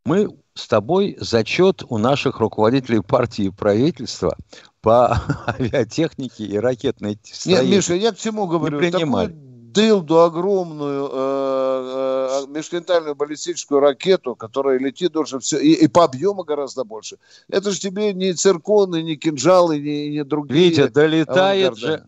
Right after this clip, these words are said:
Speaker 1: долетает же не дылда огромная,
Speaker 2: Так
Speaker 1: а
Speaker 2: я понимаю тебя.
Speaker 1: боевые головки. А
Speaker 2: Ну,
Speaker 1: их
Speaker 2: так
Speaker 1: раскидывает ступени разведения.
Speaker 2: Я понимаю,
Speaker 1: И они
Speaker 2: десять
Speaker 1: хорошо, если
Speaker 2: бы
Speaker 1: та-, и они хорошо, если такого же
Speaker 2: А.
Speaker 1: роста, как ты или я.
Speaker 2: Да.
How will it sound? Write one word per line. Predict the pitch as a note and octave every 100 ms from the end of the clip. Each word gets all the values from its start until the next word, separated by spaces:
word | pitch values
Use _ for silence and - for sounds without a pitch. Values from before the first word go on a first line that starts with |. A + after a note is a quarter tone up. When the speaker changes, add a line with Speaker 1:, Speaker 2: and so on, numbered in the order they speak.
| A#2
Speaker 1:
долетает | C#3 D3+ C3+ F3+ F#3 D3+
же | A#2 D3+
не | D#3
дылда | C#3+ D#3 G3 D#3+ C#3
огромная, | B2+ A#2+ A2+ F2+ E2 C#2+ D2 _
Speaker 2:
Так | C#3 -
Speaker 1:
а | G#3
Speaker 2:
я |
понимаю | G3+ G#3+ A#3 A#3 A3+ F3+
тебя. | E3+
Speaker 1:
боевые | A2+ G3+
головки. | G#3+ B2 - - D#2 _ _ _ - -
А | A#2
Speaker 2:
Ну, | C3 A3+
Speaker 1:
их | G#3
Speaker 2:
так | F#3
Speaker 1:
раскидывает | D3 - F3 C3 A#2 G#2+ F#2+ _ _
ступени | - - C#3 E3 A3
разведения. | A3+ A3 D#3+ G#3 F3+ C#3+ A2 F2+
Speaker 2:
Я | - B2+ E3 F#3+
понимаю, | F#3+ G3 G3+ F#3 F3+
Speaker 1:
И |
они | E3+
Speaker 2:
десять | C3 G#3 F#3+ F#3
Speaker 1:
хорошо, | G#3+ D#3+
если | C#3 C3
Speaker 2:
бы |
Speaker 1:
та-, | A2 - - _ _
и | C#3
они | D#3+ G3+
хорошо, | - F#3+ E3 A3+
если | A#3+ G3+
такого | E3+ E3+ G3 F#3
же | E3+
Speaker 2:
А. |
Speaker 1:
роста, | E3+ F#3+ -
как | D#3+ F3 -
ты | - F#3
или | E3+
я. | D#3+ A2+ D#2+ - _ _
Speaker 2:
Да. | G2 G#2+ G#2+ F#2+